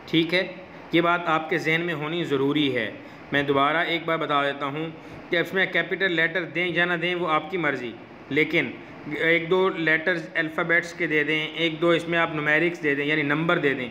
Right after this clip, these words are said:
और साथ में आपने password में अल्फ़ाबे-, ये जो एट द रेट का निशान होता है इसका इस्तेमाल ज़रूर करना है। इसकी वजह यह है कि आपका account strong हो जाएगा, फुल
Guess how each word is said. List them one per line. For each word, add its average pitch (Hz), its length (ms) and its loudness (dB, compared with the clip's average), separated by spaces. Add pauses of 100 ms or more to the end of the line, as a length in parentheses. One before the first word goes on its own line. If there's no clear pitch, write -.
(340)
और 165 80 0
साथ 165 480 0
में 165 360 -2
आपने 165 320 0
password 143 480 -2
में 151 240 -8
अल्फ़ाबे-, 156 500 0
ये 151 160 0
जो 160 120 -2
एट 165 300 2
द 165 40 2
रेट 165 320 0
का 170 80 0
निशान 135 280 -2
होता 123 200 -4
है 160 400 -2 (160)
इसका 165 300 0
इस्तेमाल 160 500 2
ज़रूर 151 300 0
करना 123 260 -2
है। - 280 -8 (140)
इसकी 180 180 2
वजह 147 220 6
यह 139 160 4
है 151 160 4
कि 160 140 -6
आपका 143 380 2
account 156 320 0
strong 175 460 -2
हो 180 100 2
जाएगा, 175 300 4
फुल 190 480 2